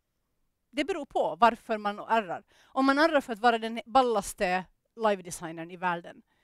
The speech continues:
då är det en väldigt dålig orsak, tycker jag personligen. Det är, då, då är det inte värt att offra några spelare som kommer att vara ledsna och arga och, och kanske ha ont i hjärtat efteråt, liksom, på ett dåligt sätt.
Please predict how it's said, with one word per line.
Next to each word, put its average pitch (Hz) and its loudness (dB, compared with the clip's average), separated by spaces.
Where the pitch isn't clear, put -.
då 254 2
är 240 4
det 208 2
en 190 -4
väldigt 170 -6
dålig 165 -6
orsak, 151 -14
tycker 277 -6
jag 226 0
personligen. 165 -16
Det 262 0
är, 277 0
då, 262 0
då 254 -4
är 294 2
det 269 -2
inte 247 -4
värt 226 6
att - -18
offra - -8
några 180 -6
spelare 185 -4
som 220 -10
kommer 180 -6
att 160 -10
vara 165 -4
ledsna 180 -10
och 190 -2
arga 180 -4
och, 185 -18
och 208 -14
kanske 185 -8
ha 170 -6
ont 175 -16
i 185 -14
hjärtat 175 -12
efteråt, - -20
liksom, - -20
på 208 -6
ett 175 -10
dåligt 160 -16
sätt. - -16